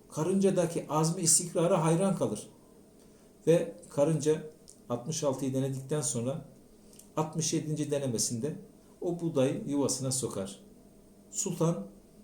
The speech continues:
dizlerinin üzerinden ayağa kalkar ve yumruklarını sıkar. Der ki, "Altmış dokuzu deneyeceğim, yetmişi deneyeceğim ve başaracağım.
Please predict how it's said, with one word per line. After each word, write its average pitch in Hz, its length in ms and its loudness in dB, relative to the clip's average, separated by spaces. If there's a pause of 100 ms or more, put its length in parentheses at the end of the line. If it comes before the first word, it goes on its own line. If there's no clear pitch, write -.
(840)
dizlerinin 170 400 4
üzerinden 156 380 4
ayağa 147 300 4
kalkar 147 440 0
ve 160 180 0 (760)
yumruklarını 160 560 4
sıkar. 156 380 4 (380)
Der 170 240 6
ki, 160 320 0 (460)
"Altmış 196 380 6
dokuzu 190 380 4
deneyeceğim, 123 640 4
yetmişi 175 500 4
deneyeceğim 190 560 6 (120)
ve 165 180 6
başaracağım. 180 680 10